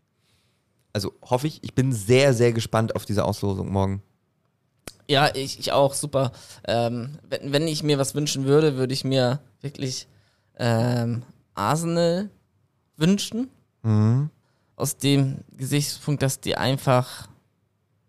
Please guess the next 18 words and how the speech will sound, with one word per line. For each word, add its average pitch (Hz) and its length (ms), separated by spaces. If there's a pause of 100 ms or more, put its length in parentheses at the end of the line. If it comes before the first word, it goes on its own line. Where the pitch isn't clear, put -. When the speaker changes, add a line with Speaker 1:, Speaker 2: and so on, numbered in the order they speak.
(260)
Speaker 2:
ja, - 140
eine 107 140
junge 139 220
Mannschaft 151 380
sind 143 120
und 131 100
vielleicht 127 200
nicht 139 100
so 113 60
erfahren. 139 440 (280)
Gut, - 160
Dortmund 120 200
ist - 60
auch 107 80
nicht 120 140
super, 123 220
super 127 220
erfahren. 120 420